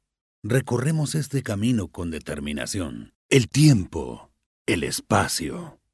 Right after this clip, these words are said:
el ingenio. Si desea experimentar una alta calidad, debe hacer las cosas correctamente desde el principio. Cree su obra maestra y siéntase orgulloso de hacerlo.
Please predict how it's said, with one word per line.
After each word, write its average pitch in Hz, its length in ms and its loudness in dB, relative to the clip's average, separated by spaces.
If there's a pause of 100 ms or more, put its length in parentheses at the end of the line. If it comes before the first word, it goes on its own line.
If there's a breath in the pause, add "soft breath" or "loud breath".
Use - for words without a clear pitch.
(140)
el 139 160 6
ingenio. 107 920 0
Si - 160 2
desea 165 360 6
experimentar 98 840 2
una 104 260 4
alta 107 260 2
calidad, 87 540 2 (280)
debe 170 380 6
hacer 135 300 2
las 127 180 0
cosas 151 340 0
correctamente 143 760 2
desde 85 240 0
el 87 80 -2
principio. 78 680 -4 (340)
Cree 98 300 4
su 104 140 2
obra 110 280 6
maestra 131 460 2
y 135 80 4
siéntase 104 520 0
orgulloso 82 580 0
de 78 100 -2
hacerlo. 67 560 -6